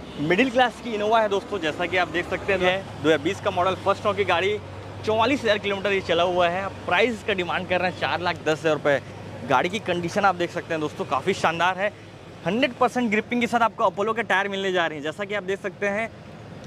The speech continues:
Apollo का टायर इसमें चारों लगे हुए हैं नए, चारों टायर इसमें नए लगा के दे रहे हैं। और interior देख, दिखाते हैं दोस्तों आपको, नए matting के साथ, नए seat cover के साथ आपको ये गाड़ी मिलने जा रही है। और नया music system भी लगा हुआ है दोस्तों, जैसा कि आप देख सकते हैं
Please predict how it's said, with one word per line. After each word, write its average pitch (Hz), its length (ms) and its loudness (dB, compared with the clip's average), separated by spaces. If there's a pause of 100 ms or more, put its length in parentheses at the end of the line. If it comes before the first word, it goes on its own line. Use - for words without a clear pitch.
(120)
Apollo 214 320 4
का 254 100 2
टायर 214 240 2
इसमें 220 240 -6
चारों 180 320 0
लगे 190 200 2
हुए 202 200 -2
हैं 196 80 -4
नए, 175 260 -2 (380)
चारों 180 220 4
टायर 208 240 4
इसमें 202 220 -4
नए 170 220 4
लगा 190 240 2
के 202 120 -6
दे 185 160 -2
रहे 208 100 2
हैं। 220 120 -4 (360)
और 185 220 4 (540)
interior 233 420 4
देख, 202 180 0 (200)
दिखाते 160 320 0
हैं 151 120 2
दोस्तों 139 280 0
आपको, 185 300 0 (520)
नए 220 240 6
matting 247 340 0
के 247 80 -2
साथ, 220 280 0
नए 220 160 2
seat 220 220 -4
cover 208 200 0
के 208 120 0
साथ 202 180 0
आपको 180 240 0
ये 180 140 2
गाड़ी 175 220 4
मिलने 170 240 -2
जा 156 160 4
रही 151 140 0
है। 123 160 -2 (360)
और 151 200 4
नया 156 220 4
music 170 280 0
system 185 300 -2
भी 185 60 4
लगा 165 200 4
हुआ 175 180 4
है 165 60 0
दोस्तों, 165 240 0
जैसा 147 220 2
कि 175 80 0
आप 160 100 2
देख 160 160 0
सकते 165 260 0
हैं 196 160 4